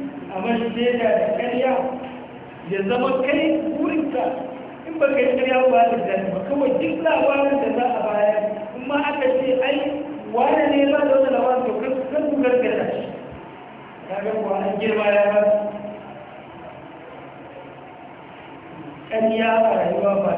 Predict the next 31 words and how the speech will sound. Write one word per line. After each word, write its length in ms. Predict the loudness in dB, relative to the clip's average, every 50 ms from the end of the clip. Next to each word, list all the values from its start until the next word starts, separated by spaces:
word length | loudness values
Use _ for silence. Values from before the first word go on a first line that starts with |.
| -2
sifa 200 | -2 -2 -2 -2 0 0
ce 200 | 0 -2 -2 -4
ta 60 | -4
mu'mini 520 | -4 -6 -6 -6 -6 -6 -4 -4 -4 -4 -4
ba. 60 | -4 -4 -6 -8 -8 -10 -12 -14 -16 -16 -16 -16 -16 -16 -16 -16 -18 -16 -16 -16 -16 -8
Sifar 300 | -6 -4 -2 0 0 0
ƴan 280 | 2 2 2 2 2 2
wuta 300 | 2 0 2 2 2 0 0 0
ce. 100 | -2 -4 -6 -6 -8 -8 -10 -12 -14 -14 -16 -16 -16 -16 -16 -16 -18 -18 -18 -18 -10 -4
Ƙarya 300 | -2 0 2 4 4 6
tana 240 | 6 6 6 4 4 4
daga 200 | 4 2 2 2 0 0
cikin 200 | 0 -2 -2 0
kaba'irul 640 | 2 2 4 4 4 4 2 2 2 2 2 2 0
dhunub. 480 | 0 0 0 2 4 4 4 4 2 0 -2 -4 -4 -6 -6 -8 -10 -12 -12 -14 -14 -16 -16 -16 -16 -18 -14
Manyan 340 | -8 -4 -2 0 0 2 2
manyan 320 | 0 0 0 -2 -2 -2 -2
zunubai. 480 | -2 -2 -2 -2 -2 -2 -4 -4 -6 -6 -8 -10 -12 -12 -14 -14 -14 -14 -14 -16 -16 -16 -16 -12 -6
Wani 200 | -4 -2 0 0
ma 200 | 0 2 2 2
ba 100 | 2 4 4 2 2
a 80 | 2 2
nema 320 | 2 2 2 2 2 2
ba. 140 | 4 4 4 4 4 2 0 0 0 -2 -4 -6 -8 -10 -12 -14 -14 -16 -14 -12
Ba 80 | -10 -8
a 120 | -6 -2
nema 260 | 0 0 2 2 2 2
daga 280 | 4 4 4 4 2
gare 280 | 2 2 4 4 4 4 2
shi 120 | 2 0 0
ba, 80 | 0